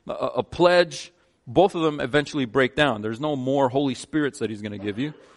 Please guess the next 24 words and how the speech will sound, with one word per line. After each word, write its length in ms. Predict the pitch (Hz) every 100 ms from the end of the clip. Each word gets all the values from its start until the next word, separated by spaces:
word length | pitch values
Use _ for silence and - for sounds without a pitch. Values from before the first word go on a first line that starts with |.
| _ _ _
And 100 | 123
he's 120 | 117 147
not 120 | 147
gonna 140 | 131
take 240 | - 160 165
the 100 | 139
Holy 200 | 151 123
Spirit 380 | - 165 131
back 280 | 131 143 139
and 120 | 120
give 140 | 123 127
you 80 | 123
something 320 | 139 - 113
else, 420 | 165 156 - - _ _ _ _ _ _
right? 260 | 120 123 - _ _ _ _
So 200 | - 160
it's 140 | 151 -
just 240 | 202 -
a 80 | 165
financial 720 | - 156 170 208 240 233 202
analogy, 560 | 190 180 180 165 107 110
a 60 |
financial 580 | - 127 120 160 196 202
picture 540 | - 196 - 151 165